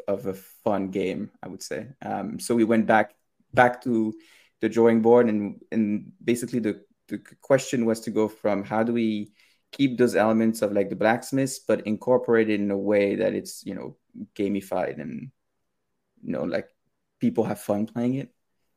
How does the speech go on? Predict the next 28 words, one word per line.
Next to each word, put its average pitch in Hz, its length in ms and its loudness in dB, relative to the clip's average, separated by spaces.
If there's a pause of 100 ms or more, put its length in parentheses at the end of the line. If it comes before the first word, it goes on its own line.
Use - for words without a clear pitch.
(680)
Um, 101 500 -4 (880)
and 104 200 4
that, 98 220 0
that 101 200 -2
feedback 101 400 -2
was - 400 -10
just - 280 -14 (220)
a - 20 0
lot, 110 280 4
little 117 260 8
bit, 113 300 4
I 107 40 4
don't 127 200 4
remember 113 520 2
specifically 110 800 -2
every, 101 380 2
like, - 320 -4 (100)
stuff 107 280 0
that 101 120 4
he 104 100 -4
said, 110 300 -2
but 98 120 -6
that, 95 340 -2
that 113 100 2
was 107 80 -2
a 98 60 -2
lot 101 280 4
of 101 100 0